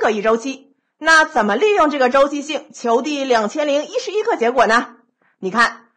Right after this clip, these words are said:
除了开头的结果是八，后面的两千零一十个结果都在周期里。那根据周期问题，余数为零，也就是没有剩余。那最后的结果就是周期里的最后一个，所以答案就是一。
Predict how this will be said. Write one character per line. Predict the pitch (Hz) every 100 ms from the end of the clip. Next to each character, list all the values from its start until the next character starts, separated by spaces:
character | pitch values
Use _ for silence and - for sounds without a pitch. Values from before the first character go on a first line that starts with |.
| _ _
除 | -
了 | 349 370
开 | 349 440 480
头 | 269
的 | 269
结 | 226
果 | 247 220 -
是 | 196
八， | - 302 - - _ _
后 | - 466 427
面 | 370 320
的 | 339 -
两 | 240 226 226
千 | 302 285
零 | 254 269
一 | 285 427
十 | 403
个 | 269 247
结 | 220
果 | 240 190 - -
都 | 262 392
在 | 440 247
周 | 233 240
期 | 247
里。 | 226 196 - _ _ _
那 | 196
根 | 196 240
据 | 240 220
周 | 226 311 466
期 | 392
问 | 370 285
题， | 240 262 - _ _ _
余 | 226
数 | 339 392
为 | 269 277
零， | 277 320 - _ -
也 | 175
就 | 170
是 | 190 202
没 | 185 196
有 | 381
剩 | 302 320 240
余。 | 247 - _ _ -
那 | 302 320
最 | 349
后 | 403
的 | 330 294
结 | 294
果 | 302 220 -
就 | 202
是 | 185
周 | 175 220
期 | 254 277
里 | 190
的 | 185 190 -
最 | 466
后 | - 523 381
一 | 196
个， | 220 202 - _ _ _
所 | - 349 403
以 |
答 | 262
案 | 226 240 247
就 | 220
是 | 170
一。 | - 240 302 -